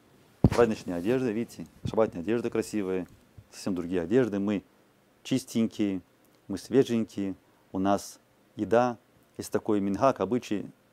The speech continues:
э, перед шаббатом немножко отдохнуть, вздремнуть, если получается. Это важно, чтобы не было такой ситуации, что мы пришли на шаббат с языком наружу, кидуш, покушали и заснули за столом. Это, разве это шаббат?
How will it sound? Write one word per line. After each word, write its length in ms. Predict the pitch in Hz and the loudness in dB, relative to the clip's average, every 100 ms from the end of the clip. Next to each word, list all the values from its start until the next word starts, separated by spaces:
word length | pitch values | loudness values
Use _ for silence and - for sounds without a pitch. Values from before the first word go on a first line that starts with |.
| _ _ | _ _
э, 220 | - 92 - - - | -10 -10 -10 -16 -12
перед 120 | 92 | 2
шаббатом 200 | 110 113 | 2 2
немножко 200 | 101 98 | -2 -2
отдохнуть, 540 | 98 98 123 127 - _ _ _ _ - | 0 0 2 0 -2 _ _ _ _ -14
вздремнуть, 500 | 90 98 101 123 117 | -6 -2 2 2 0
если 160 | 107 | -4
получается. 640 | 92 104 87 101 95 - | -4 -4 0 0 0 -2
Это 120 | - 135 | -6 0
важно, 220 | 156 143 | 2 0
чтобы 260 | - 101 | -6 -4
не 140 | 113 131 | -2 -2
было 140 | 113 | -2
такой 180 | 110 117 | -4 -2
ситуации, 200 | 131 127 | -2 -2
что 60 | 101 | -4
мы 40 | |
пришли 400 | 110 113 107 - | -4 -4 -4 -4
на 60 | 117 | -4
шаббат 260 | 113 123 - - _ _ | 2 0 0 -20 _ _
с 100 | - | -6
языком 280 | 98 117 110 | -4 0 2
наружу, 400 | 107 131 110 104 - - - - - - - - - - | 2 2 2 -2 -4 -14 -16 -16 -16 -16 -18 -20 -20 -14
кидуш, 380 | - 110 135 - - | -4 2 2 0 0
покушали 440 | 107 117 135 113 | 0 2 0 2
и 180 | 110 127 | 2 2
заснули 320 | 101 98 113 | -2 -4 -2
за 80 | 98 | -4
столом. 420 | 90 101 90 85 - - | -2 0 0 -4 -8 -10
Это, 180 | 123 | -6
разве 280 | 113 117 107 | -2 0 0
это 100 | - | -2
шаббат? 320 | 95 92 92 | -2 0 0